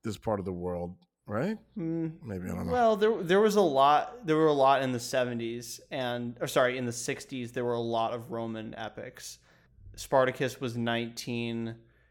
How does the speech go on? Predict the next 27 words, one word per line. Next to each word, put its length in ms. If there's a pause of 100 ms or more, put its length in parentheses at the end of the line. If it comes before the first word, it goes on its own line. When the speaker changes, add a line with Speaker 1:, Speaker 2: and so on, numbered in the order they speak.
(280)
Speaker 2:
sixty, 1200
I 80
wanna 220
say, 380
or 120
sixty-one, 680
and 140
then 280
I 160
think 320
that 400 (340)
Ben-Hur 480
was 160
also 340
sixty-one, 1300
and 220
then, 460 (580)
uh, 520
they 180
made 220
other. 720 (300)
There 100
were, 80
like, 160
a 80
slew 560
of 460